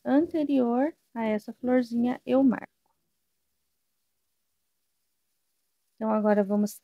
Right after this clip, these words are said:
vir trabalhando aqui o ponto fantasia até chegar na marcação pra começar as diminuições. Sobe duas correntinhas.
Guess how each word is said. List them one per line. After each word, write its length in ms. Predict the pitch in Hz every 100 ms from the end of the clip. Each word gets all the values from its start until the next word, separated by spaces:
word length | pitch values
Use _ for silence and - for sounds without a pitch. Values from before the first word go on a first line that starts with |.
| -
vir 220 | 202 247
trabalhando 680 | 277 277 254 220 208 202 214
aqui 460 | 214 220 240 285 _
o 320 | - 202 196 196
ponto 300 | - 202 202
fantasia 880 | 208 202 196 208 196 185 196 226 247 -
até 320 | 220 - 208
chegar 320 | - 233 226
na 120 | 226
marcação 600 | 226 220 220 247 - 214 208
pra 100 | 226
começar 480 | - 226 233 - 220
as 100 | 214
diminuições. 720 | 233 233 240 277 - - - _ _ _ _ _ _ _ _ _ _ _ _ _ _ _ _ _ _ _ _ _ _ _ _ _ _ _ _
Sobe 500 | - - 202 185 175
duas 400 | 185 185 180 -
correntinhas. 1120 | 180 185 202 208 - 175 180 196 240 -